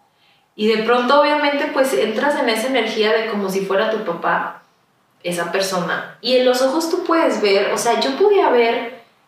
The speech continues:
así como estábamos todos al rojo vivo de la emoción, o sea, unos llorando,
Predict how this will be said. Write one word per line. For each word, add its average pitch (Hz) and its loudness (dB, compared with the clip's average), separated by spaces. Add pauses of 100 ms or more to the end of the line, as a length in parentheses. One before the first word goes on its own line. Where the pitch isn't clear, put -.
(1000)
así 233 0
como 311 2
estábamos 269 2
todos 262 0
al 220 2
rojo 226 4
vivo 247 4
de 254 4
la 220 2
emoción, 190 -2
o 196 -4
sea, 220 -2
unos 233 -2
llorando, 185 2